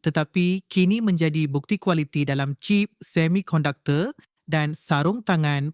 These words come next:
perubatan dunia. Saya memaparkan video kilang automotif dan elektronik. Pergerakan tanpa pembaziran, kawalan kualiti yang ketat. Inilah industri pembuatan Malaysia yang menguasai rantaian bekalan dunia. Pelajar berketurunan Cina Lee bertanya,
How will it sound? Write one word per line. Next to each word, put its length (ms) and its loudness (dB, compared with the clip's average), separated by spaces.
perubatan 560 0
dunia. 480 0
Saya 320 0
memaparkan 560 0
video 240 0
kilang 400 0
automotif 640 0
dan 240 0
elektronik. 560 0
Pergerakan 720 -2
tanpa 400 0
pembaziran, 640 0
kawalan 480 0
kualiti 400 0
yang 80 -2
ketat. 400 -2
Inilah 400 2
industri 680 0
pembuatan 480 2
Malaysia 640 0
yang 320 0
menguasai 720 0
rantaian 480 0
bekalan 480 0
dunia. 480 -2
Pelajar 320 0
berketurunan 560 -2
Cina 240 2
Lee 240 0
bertanya, 720 -2